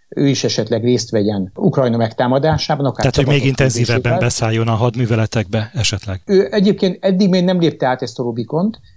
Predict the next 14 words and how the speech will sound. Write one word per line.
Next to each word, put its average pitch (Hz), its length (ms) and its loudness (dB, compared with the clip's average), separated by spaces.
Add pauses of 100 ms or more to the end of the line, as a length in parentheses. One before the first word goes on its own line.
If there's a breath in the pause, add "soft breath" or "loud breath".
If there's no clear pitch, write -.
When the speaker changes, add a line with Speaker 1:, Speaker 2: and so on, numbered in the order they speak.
Speaker 1:
és 123 240 -2
mindenki 175 320 4
reméli, 143 260 4
hogy 139 100 4
nem 143 100 2
is 131 120 -2
fogja 113 460 0
átlépni 120 420 -2
ezt 107 160 -2
a 117 40 -2
Rubikont. 113 580 -2
A 139 100 -2
kérdés 233 440 2
az, 165 340 0